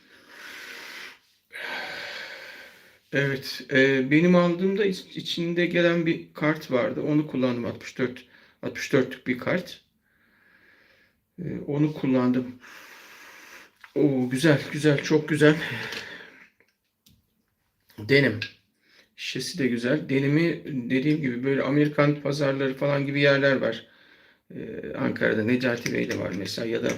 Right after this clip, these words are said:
birçok yerde vardır. Oralarda bulabiliyorsunuz. Denim losyon. Şöyle. Şimdi attın atmasına atılıyor da.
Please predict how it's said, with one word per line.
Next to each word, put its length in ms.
birçok 360
yerde 340
vardır. 360
Oralarda 640
bulabiliyorsunuz. 920
Denim 340
losyon. 500
Şöyle. 1080
Şimdi 640
attın 480
atmasına 540
atılıyor 480
da. 220